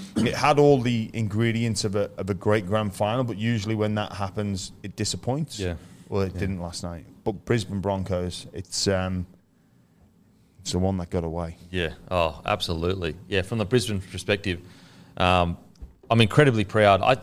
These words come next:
Speaker 2: what I, you know, one thing I can really admire with those boys is, yes, it was the greatest comeback, you know, in grand final history. But I think,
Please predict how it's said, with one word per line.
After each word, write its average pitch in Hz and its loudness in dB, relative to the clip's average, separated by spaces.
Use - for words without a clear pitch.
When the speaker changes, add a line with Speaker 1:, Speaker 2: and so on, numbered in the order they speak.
Speaker 2:
what 160 4
I, 165 10
you 113 -2
know, 98 6
one 139 4
thing 160 2
I 123 6
can 110 0
really 110 8
admire 95 6
with 92 2
those 92 4
boys 95 2
is, 92 -2
yes, 143 6
it 123 0
was 120 6
the 101 0
greatest 104 6
comeback, 98 2
you 98 -4
know, 87 0
in 87 -2
grand 95 2
final 92 4
history. 90 -2
But 120 2
I 123 8
think, 165 -4